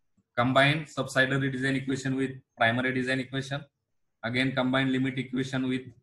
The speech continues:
primary design equation. Then selection of the material. We have to select this material. And next is we have to eliminate the parameter.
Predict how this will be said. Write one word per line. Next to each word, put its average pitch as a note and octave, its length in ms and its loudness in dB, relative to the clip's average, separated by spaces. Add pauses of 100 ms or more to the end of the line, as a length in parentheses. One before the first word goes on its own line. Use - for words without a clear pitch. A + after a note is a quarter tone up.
(120)
primary A#2+ 400 2
design B2+ 280 0
equation. C3 420 -4 (1500)
Then A#2+ 260 2
selection C#3 500 0
of C#3 220 2
the C3+ 80 0
material. C3+ 400 2 (1080)
We A2 100 -4
have A#2 120 -2
to B2+ 80 -2
select B2+ 340 0
this C3 200 -2
material. B2+ 400 -2 (1120)
And A2+ 380 2 (960)
next A#2+ 280 -2
is C#3+ 300 -2
we B2 140 -2
have C3 160 0
to C#3+ 100 2
eliminate C#3 440 4
the - 80 2
parameter. A2+ 500 2